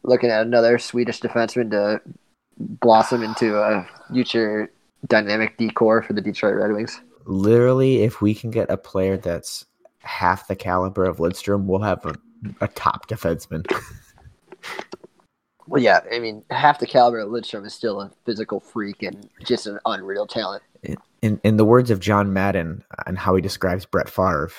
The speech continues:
Speaker 2: if you c-, cut off Lidstrom's arms and his legs, he's still the best defenseman in, in hockey. He's the best
Speaker 1: <laughs>
Speaker 2: torso.
Speaker 1: Exactly. I mean, that, that dude could still swat pucks out of the air with no arms. He, he was just,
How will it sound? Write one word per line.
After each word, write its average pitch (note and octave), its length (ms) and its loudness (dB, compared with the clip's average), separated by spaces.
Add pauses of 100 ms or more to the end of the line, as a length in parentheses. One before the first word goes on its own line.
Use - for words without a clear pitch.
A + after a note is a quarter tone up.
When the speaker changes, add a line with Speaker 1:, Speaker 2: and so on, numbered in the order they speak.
(220)
Speaker 2:
if F2 440 -6
you G2 420 -2
c-, F#2 80 -8 (100)
cut G#2+ 220 4
off G#2 200 4
Lidstrom's G2 500 -2
arms F#2+ 340 -2
and F#2 80 -6
his D#2 140 -8
legs, F#2 300 0
he's F2+ 120 -6
still - 160 -2
the F2+ 100 -6
best E2 280 -4
defenseman E2+ 500 -8
in, C#2+ 220 -10 (100)
in F#2+ 80 -8
hockey. F2 500 -8 (320)
He's G2 200 0
the F#2 80 4
best - 100 2
Speaker 1:
<laughs> - 0 -
Speaker 2:
torso. G2 420 0 (760)
Speaker 1:
Exactly. E3 640 2
I A#2 80 -6
mean, C#3 120 -8
that, D3 180 -8 (760)
that G#3 240 0
dude C4+ 180 -8
could G#3+ 120 -8
still F#3+ 260 -4
swat D#3 320 -2
pucks C#3 300 -4
out C3 60 -4
of B2 60 -6
the B2 100 -10
air C3 160 -8
with B2+ 280 -12
no C3 200 -4
arms. A2 360 -8
He, B2+ 200 -6
he D3+ 180 0
was D#3 260 0
just, - 340 -2